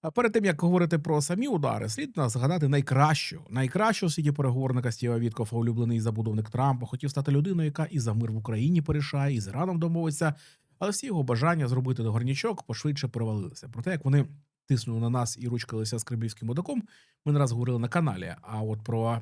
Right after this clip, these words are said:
іранські справи говорили менше. Останнім місяцям Вітков хотів отримати від Ірану відмову від створення ядерної бомби в обмін на зняття санкцій. Простіше кажучи, те, що підписав Обама і вийшов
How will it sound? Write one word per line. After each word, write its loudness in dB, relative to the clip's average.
іранські -4
справи -4
говорили 0
менше. -2
Останнім 0
місяцям -2
Вітков 0
хотів -2
отримати 0
від -4
Ірану 0
відмову 0
від -2
створення -4
ядерної 4
бомби 2
в -2
обмін 0
на 0
зняття -2
санкцій. -4
Простіше -4
кажучи, -2
те, -2
що -2
підписав -2
Обама 2
і 0
вийшов -4